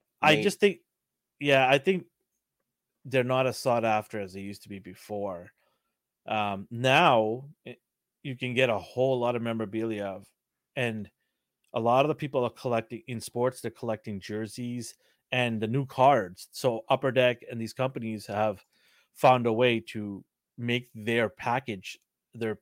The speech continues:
Speaker 1: uh, cards really expensive to get into. I think the N B A, uh, top level cards, they're like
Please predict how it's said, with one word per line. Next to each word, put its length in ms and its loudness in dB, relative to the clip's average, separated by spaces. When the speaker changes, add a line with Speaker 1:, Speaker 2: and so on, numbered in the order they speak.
Speaker 1:
uh, 160 -4
cards 420 0
really 240 -4
expensive 640 -6
to 80 -14
get 160 -6
into. 380 -10
I 80 2
think 160 4
the 220 -4
N 220 4
B 640 -2
A, 20 -2
uh, 360 -4
top 300 2
level 320 -2
cards, 640 -4
they're 160 0
like 180 -2